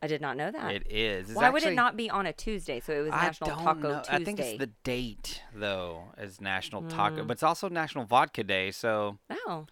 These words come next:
Speaker 2: vodka tacos for
Speaker 1: There we
Speaker 2: everybody.
Speaker 1: go. <laughs>
Speaker 2: Woo! Uh, Katie was all like, "Hmm,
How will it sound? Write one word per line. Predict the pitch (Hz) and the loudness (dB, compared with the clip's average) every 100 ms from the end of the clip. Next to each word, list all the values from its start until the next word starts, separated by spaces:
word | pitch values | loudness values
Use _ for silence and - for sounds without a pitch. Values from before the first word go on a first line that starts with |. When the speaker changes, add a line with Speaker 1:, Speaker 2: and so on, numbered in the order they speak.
| _ - | _ 6
Speaker 2:
vodka | 135 - 139 | 6 6 2
tacos | 151 160 139 123 | 2 4 2 2
for | 131 | 2
Speaker 1:
There | 143 | 2
we | 143 | 4
Speaker 2:
everybody. | 120 113 | 4 6
Speaker 1:
go. | 247 302 | 4 4
<laughs> | 240 427 539 539 494 453 427 359 302 | 10 12 12 12 12 12 12 12 10
Speaker 2:
Woo! | 262 - - - | 6 4 -2 0
Uh, | - 165 156 139 127 120 - - | 2 6 6 6 4 0 -4 -4
Katie | - 160 156 | 6 8 8
was | 127 | 8
all | 127 | 8
like, | 113 - | 6 2
"Hmm, | 110 185 147 | -6 -2 -2